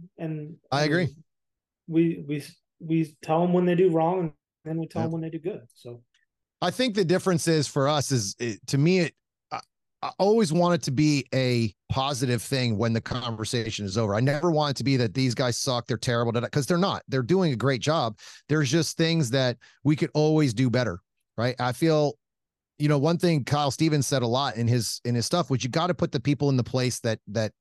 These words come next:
Speaker 2: are, are in those professions. So if you're gonna have a financial guy, put him, you bring in a financial person. You don't bring in a,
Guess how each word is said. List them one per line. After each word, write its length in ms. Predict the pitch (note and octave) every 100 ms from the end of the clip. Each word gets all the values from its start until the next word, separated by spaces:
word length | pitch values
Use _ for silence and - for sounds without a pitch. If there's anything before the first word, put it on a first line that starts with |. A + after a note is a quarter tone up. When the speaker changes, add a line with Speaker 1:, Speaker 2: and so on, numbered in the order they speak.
| -
Speaker 2:
are, 180 | A#2+ A#2 -
are 180 | C3 C3+
in 80 | C#3+
those 140 | B2+
professions. 560 | A#2+ G#2+ G#2+ - D#2+ - - - -
So 240 | - C#3+ C3+
if 100 | C3+
you're 80 |
gonna 140 | D3+ D3+
have 80 | C#3
a 40 |
financial 460 | - C#3 D3 C#3 C#3+
guy, 300 | D3 C#3+ B2
put 120 | - F3+
him, 160 | E3+ - _ _ -
you 100 | C3
bring 300 | G#2 G#3 G#3+
in 80 |
a 40 | F#3
financial 440 | F3 E3 E3+ D3
person. 320 | E3 E3 A2
You 80 | B2
don't 160 | D3+ C#3
bring 200 | D#3+ D#3+
in 120 |
a, 100 | D3